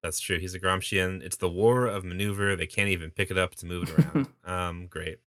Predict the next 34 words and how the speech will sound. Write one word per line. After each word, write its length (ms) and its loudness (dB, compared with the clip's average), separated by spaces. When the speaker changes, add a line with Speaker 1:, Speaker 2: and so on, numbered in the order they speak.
Speaker 1:
Let's 160 6
talk 120 4
about 180 4
another, 420 2
another 320 2
good 220 -2
saint. 360 -2
This 180 0
one, 300 -2
this 180 2
one's 240 2
real 160 0
spooky. 640 -10
Um, 500 2
if, 300 2
uh, 240 2
someone 320 0
being 180 2
flayed 280 0
alive 340 0
wasn't 220 -8
spooky 260 -10
enough 160 -8
for 180 -4
you, 160 -2
this 220 -4
is 140 -4
a 80 2
real 260 -4
one. 320 -14
There's 120 -12
a 40 -6
real 220 2
zombie 680 0